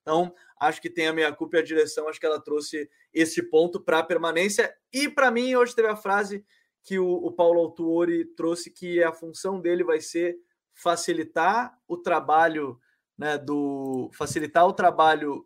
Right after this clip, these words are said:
do Medina, da relação Medina, é, direção e a direção Medina. Então, o Autuori deve ter esse fator. O Inter, pra ti, chega aonde nesse Brasileiro?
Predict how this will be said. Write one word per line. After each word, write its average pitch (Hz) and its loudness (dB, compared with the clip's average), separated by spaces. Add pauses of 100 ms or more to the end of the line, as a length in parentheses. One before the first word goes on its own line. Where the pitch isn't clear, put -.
do 185 6
Medina, 214 0
da 160 -4
relação 165 -2
Medina, 160 -4 (400)
é, 139 0
direção 165 2
e 208 4
a 196 2
direção 185 0
Medina. 170 -2
Então, 147 -6
o 151 0
Autuori 151 -2
deve 147 2
ter 151 -6
esse - -10
fator. 143 -4 (480)
O 247 4
Inter, 294 2
pra 247 8
ti, 254 -4
chega 233 4
aonde 220 4
nesse 180 0
Brasileiro? 170 6